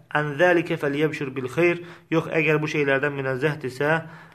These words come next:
xeyri Allah Təala tərəfindən xeyir gözləsin. "Vəl Qur'anul Kerim leysəl maqsud minhu an yatluhu al-insan liyeta'abbada lillahi ta'ala bitilavatihi faqat."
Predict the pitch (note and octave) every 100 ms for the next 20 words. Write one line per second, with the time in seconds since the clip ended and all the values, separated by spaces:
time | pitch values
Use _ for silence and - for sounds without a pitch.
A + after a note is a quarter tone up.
0 | - B2+ - C#3 C3 C3+ C3 C3 C3 C3
1 | A#2+ A#2+ A#2+ A#2+ A#2+ C3+ C3 C3 B2+ A#2
2 | A2+ G#2+ G#2 B2+ B2+ - - _ _ -
3 | - - - - - - F#3 F#3+ A3+ C4
4 | B3+ - G3+ A3 G#3+ G3 A3+ A#3 A3 G3+
5 | F#3 F#3+ - A3 A3 F#3 G#3 G3 F#3 E3
6 | E3+ E3+ F3 E3+ F#3 F#3 E3 D#3+ D3+ F3
7 | D3+ A#2 - - _ - - - - -
8 | - _ _ _ _ _ _ _ _ _
9 | - - C3 D#3 D3+ E3+ F3 G3 F3 F#3
10 | F3+ F3+ F3 F#3+ G3 F#3 F#3 E3+ D#3 G3
11 | F#3+ F3+ E3+ F#3 G#3 G#3 E3 F3+ F3 E3+
12 | E3 D#3 E3 F#3 F#3 E3+ F3 F3 F#3+ D#3+
13 | B2+ -